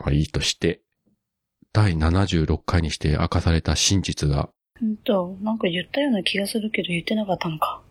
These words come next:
Speaker 1: いや、もしかしたら自分が忘れてただけなのかもしれないし。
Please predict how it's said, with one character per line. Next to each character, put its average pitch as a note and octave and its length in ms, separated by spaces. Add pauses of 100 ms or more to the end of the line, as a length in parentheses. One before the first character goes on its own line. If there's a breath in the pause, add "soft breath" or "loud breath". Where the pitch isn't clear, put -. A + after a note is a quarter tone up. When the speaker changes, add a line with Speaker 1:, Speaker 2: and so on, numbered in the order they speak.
(400)
Speaker 1:
い G2+ 60
や、 G2 140
も C3 120
し - 80
か A2 100
し - 80
た C3 100
ら G2+ 100
自 D#2+ 180
分 F#2+ 180
が F2+ 280
忘 F2+ 340
れ F#2+ 120
て - 120
た D#2+ 320
だ E2+ 120
け G#2 120
な F2+ 100
の D#2 80
か - 120
も D#2 80
し - 140
れ D#2+ 100
な D#2 120
い D2 60
し。 D2+ 340